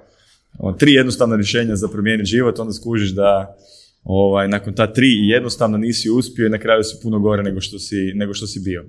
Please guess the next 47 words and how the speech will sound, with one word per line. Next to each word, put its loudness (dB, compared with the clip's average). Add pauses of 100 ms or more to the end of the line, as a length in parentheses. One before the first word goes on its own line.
(180)
Ali 4
ono -4
što 0
ja 4
jako, 2
jako -2
vjerujem 0
i -6
ono -10
što -6
mi -2
u -4
H 2
D 0
I-u -2 (760)
sad 4
i 4
radimo, 2
i -8
radimo -4
i -8
na -6
edukacijama, -2 (360)
am, -2
radimo -4
i -6
sa -10
nekakvim -8
radionicama -2
gdje -8
ljudi -2
uspiju -2
uopće -2
procijeniti -4 (800)
gdje 8
su -2
problemi, 0
am, -4
i 0
o-, -4 (220)
ono -2
što -4
vjerujem 4
da 6
ako -2
znamo 2
više, 0